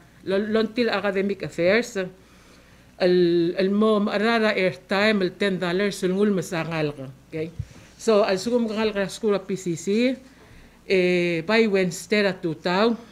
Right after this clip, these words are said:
ya ka kol ra, apalaw community ga late, se ol, olngit, ya kulngit tila se ka mga du ra, a Sonia malubeng en ra academic affairs. A Sonia ma en, I will give you instructions on how to,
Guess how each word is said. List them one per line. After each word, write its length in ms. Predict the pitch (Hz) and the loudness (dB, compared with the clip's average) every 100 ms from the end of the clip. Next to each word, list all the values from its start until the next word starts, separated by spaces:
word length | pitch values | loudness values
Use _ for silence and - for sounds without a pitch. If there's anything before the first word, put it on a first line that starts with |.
| - | -8
ya 140 | 180 175 | -4 -4
ka 140 | 175 | -2
kol 200 | 190 196 | 0 2
ra, 340 | 175 175 156 147 - - - - - - | 2 2 0 -6 -16 -20 -20 -20 -16 -12
apalaw 400 | 180 220 220 226 | -4 2 2 4
community 600 | 220 226 226 214 233 202 | 2 2 2 0 -2 0
ga 100 | 175 | 2
late, 300 | 185 240 247 | 2 2 2
se 320 | 208 185 185 202 | 2 2 2 0
ol, 160 | 190 - - - | -4 -6 -10 -2
olngit, 440 | 196 196 226 220 | 0 2 0 0
ya 120 | 190 | -4
kulngit 480 | 185 208 208 233 233 | -4 -2 0 0 0
tila 160 | 202 196 | -2 -2
se 120 | 202 | -2
ka 120 | 196 | -4
mga 400 | 190 208 185 180 | -2 -2 -2 -2
du 160 | 190 208 | 0 0
ra, 320 | 185 170 156 - - - - - - - | 2 0 -4 -10 -20 -20 -20 -20 -10 -6
a 60 | 175 | -4
Sonia 600 | - 202 196 202 240 269 | 0 0 2 2 4 4
malubeng 640 | 220 208 202 233 196 180 185 | 4 2 0 0 0 -2 0
en 320 | 202 254 214 | 2 2 2
ra 100 | 196 | -2
academic 520 | 185 180 175 190 185 | -4 -4 -2 -2 -4
affairs. 600 | 147 - 151 131 - - 131 - _ _ - - - - - 170 | -10 -6 -4 -4 -8 -16 -20 -20 _ _ -20 -20 -20 -20 -16 -10
A 80 | 160 | -6
Sonia 400 | 208 202 226 233 | 0 2 2 2
ma 200 | 208 196 | 0 0
en, 240 | 240 214 | 0 0
I 80 | 202 | 0
will 240 | 208 202 185 | 0 -2 -2
give 240 | 196 190 | -6 -2
you 80 | 226 | -2
instructions 960 | 202 180 - - 165 - - 226 254 - | -2 -6 -8 -6 -8 -6 -2 0 -2 -2
on 160 | 185 170 185 | -4 -4 -2
how 160 | 196 190 - | -4 -4 -2
to, 260 | 180 160 | 0 -2